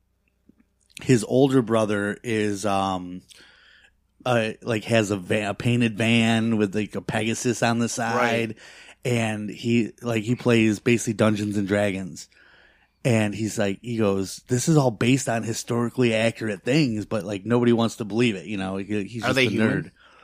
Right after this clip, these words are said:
Speaker 1: No, they're goblins.
Speaker 2: Okay.
Speaker 1: Like, every, like, there's no
Speaker 2: 'Cause I,
Speaker 1: humans
Speaker 2: I thought
Speaker 1: in
Speaker 2: I
Speaker 1: this.
Speaker 2: remembered them being, 'cause I remember, like, the, it had, like, the white picket fence house
Speaker 1: Mm-hmm.
Speaker 2: and then the vans parked out on the side of
Speaker 1: Yeah.
Speaker 2: the road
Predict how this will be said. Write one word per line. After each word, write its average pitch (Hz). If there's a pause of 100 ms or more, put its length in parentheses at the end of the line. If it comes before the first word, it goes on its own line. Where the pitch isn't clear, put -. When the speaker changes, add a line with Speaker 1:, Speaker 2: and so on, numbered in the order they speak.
(320)
Speaker 1:
No, 117
they're 113
goblins. 95
Speaker 2:
Okay. -
Speaker 1:
Like, 117
every, 135
like, 117
there's 123
no 143
Speaker 2:
'Cause 131
I, 160
Speaker 1:
humans 147
Speaker 2:
I 135
thought 151
Speaker 1:
in 160
Speaker 2:
I 156
Speaker 1:
this. 143
Speaker 2:
remembered 117
them 107
being, 107
'cause -
I 120
remember, 139
like, 117
the, 110 (220)
it 117
had, 110
like, 104
the 104
white 107
picket 104
fence 101
house 107
Speaker 1:
Mm-hmm. 120 (180)
Speaker 2:
and 107
then 104
the 101
vans 101
parked 107
out 101
on 95
the 95
side 98
of 98
Speaker 1:
Yeah. 110
Speaker 2:
the 95
road 95